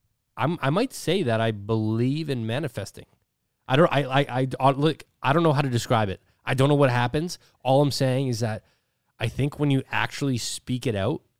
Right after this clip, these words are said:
like, verbally say, "I want this," r-, somehow it happens.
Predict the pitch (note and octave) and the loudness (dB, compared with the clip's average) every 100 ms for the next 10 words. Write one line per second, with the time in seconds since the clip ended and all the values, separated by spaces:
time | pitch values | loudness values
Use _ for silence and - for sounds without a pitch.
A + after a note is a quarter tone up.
0 | - A2 - C3+ A#2+ C3 C#3 A#2 - A2 | -8 -8 -6 -2 2 4 4 0 -2 -2
1 | G#2+ - D3+ C#3 A2+ A2 D3+ C3+ - - | -2 0 -2 0 -2 -4 -4 -4 -4 -14
2 | _ _ _ _ _ _ G#2+ G#2 A#2 - | _ _ _ _ _ _ -20 -10 -10 -10
3 | _ - - - C3 B2+ B2+ C3+ G#2+ G#2 | _ -10 -6 -2 0 0 2 2 2 0
4 | G#2+ - - | -2 -6 -18